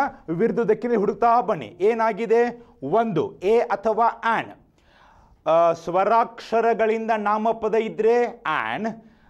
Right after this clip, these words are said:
ವ್ಯಂಜನಾಕ್ಷರಗಳಿದ್ರೆ ಎ, ಎ ಅಥವಾ ಆನ್ ಅಥವಾ ಒನ್ ಬರುತ್ತೆ. ಇದು ಏನೋ ಆನೋ ನೋಡ್ಕೊಳ್ಳೋಣ. ಧರ್ಮ ಪ್ರಧಾನವಾದ ದೇಶ ಅಂತ ಹೇಳಿಕ್ಕೆ ಏನ್ ಹೇಳ್ತೀರಾ?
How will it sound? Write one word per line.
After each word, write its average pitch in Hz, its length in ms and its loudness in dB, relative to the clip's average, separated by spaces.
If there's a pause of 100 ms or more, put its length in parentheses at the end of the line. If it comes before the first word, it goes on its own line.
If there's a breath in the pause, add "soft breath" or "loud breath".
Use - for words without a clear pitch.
(120)
ವ್ಯಂಜನಾಕ್ಷರಗಳಿದ್ರೆ 208 1200 0
ಎ, 226 260 0 (320)
ಎ 202 120 4
ಅಥವಾ 202 300 0 (120)
ಆನ್ 202 240 0
ಅಥವಾ 208 220 -2
ಒನ್ 240 220 2
ಬರುತ್ತೆ. 151 460 -6
ಇದು 180 140 -6
ಏನೋ 208 380 2
ಆನೋ 208 340 -2
ನೋಡ್ಕೊಳ್ಳೋಣ. 170 480 -2 (520 soft breath)
ಧರ್ಮ 220 380 2
ಪ್ರಧಾನವಾದ 226 1120 0
ದೇಶ 214 320 2
ಅಂತ 220 180 0
ಹೇಳಿಕ್ಕೆ 220 320 0
ಏನ್ 240 100 2
ಹೇಳ್ತೀರಾ? 127 400 -6